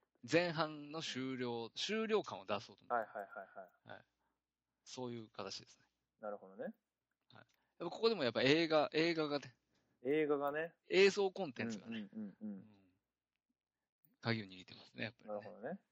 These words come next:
Speaker 2: そうやって言われてみると確かにそうだな。
Speaker 1: 映画ですね。
Speaker 2: 映画ばっかりだもんね。
Speaker 1: うん。
Speaker 2: 本当にね。なるほど、なるほど。
Speaker 1: うん。
Speaker 2: 自分でもあんまり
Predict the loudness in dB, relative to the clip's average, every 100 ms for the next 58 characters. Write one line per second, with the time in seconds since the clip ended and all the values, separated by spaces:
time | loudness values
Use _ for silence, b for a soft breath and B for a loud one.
0 | -20 -14 -6 -2 -2 -4 -4 0 0 0
1 | -4 -6 0 0 0 -4 -6 -8 -6 -10
2 | -14 _ b b b b b _ _ 2
3 | 6 6 4 -2 -2 -2 -4 _ _ _
4 | -4 0 2 0 -2 -4 -2 0 0 -2
5 | -6 -20 -10 -10 -10 -20 -20 -20 -20 -20
6 | -20 -20 _ _ _ _ _ _ _ -20
7 | -20 -20 -20 -20 -18 -18 -20 _ _ _
8 | _ _ _ _ _ _ _ _ _ _
9 | _ _ -12 -10 -8 -4 -2 -2 -2 -4